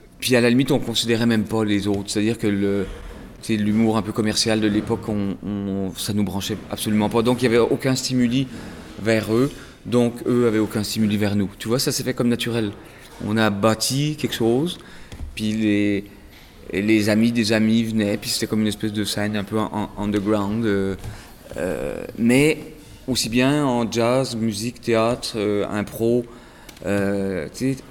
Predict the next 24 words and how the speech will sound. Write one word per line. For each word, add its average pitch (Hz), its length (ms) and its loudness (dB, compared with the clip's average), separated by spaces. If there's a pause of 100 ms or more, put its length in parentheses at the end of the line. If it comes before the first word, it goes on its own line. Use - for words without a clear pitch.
(320)
cinéma, 123 440 0 (840)
euh, - 40 -10 (140)
tournage, 123 640 0
euh, 101 400 0 (100)
des 107 120 -2
lancements, 117 640 0
beaucoup 120 260 -2
de, 123 180 2
beaucoup, 127 280 -4
beaucoup 135 240 -2
de 135 80 -2
lancements 120 300 0
de 113 80 0
disques, 107 380 -4
euh, 98 220 0 (240)
énormément 131 480 4
à 113 60 0
une 107 80 -2
certaine 110 280 -2
époque. 104 260 -4 (800)
Euh, 101 280 0
lancement 110 340 -2
de 110 60 0
disques, 110 340 -4